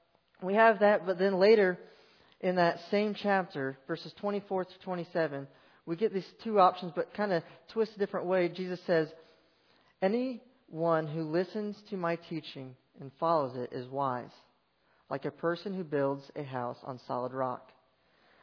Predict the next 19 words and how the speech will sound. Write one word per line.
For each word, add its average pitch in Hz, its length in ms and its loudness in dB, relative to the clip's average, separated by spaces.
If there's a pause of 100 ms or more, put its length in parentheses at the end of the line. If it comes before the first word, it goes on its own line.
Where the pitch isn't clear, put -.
(120)
Though 180 200 4
the 180 140 2
rain 170 320 0
comes 175 400 -4
and 143 120 -8 (120)
torrents 165 340 -6 (220)
and 147 80 -14
the 135 60 -16 (100)
floodwaters 151 520 0
rise, 135 420 0 (600)
and 147 100 -8
the 143 100 -2
winds 175 360 0
beat 180 260 -4
against 160 420 -6
that 160 180 -2
house, 123 300 -6 (680)
it 143 100 -8
won't 156 360 -2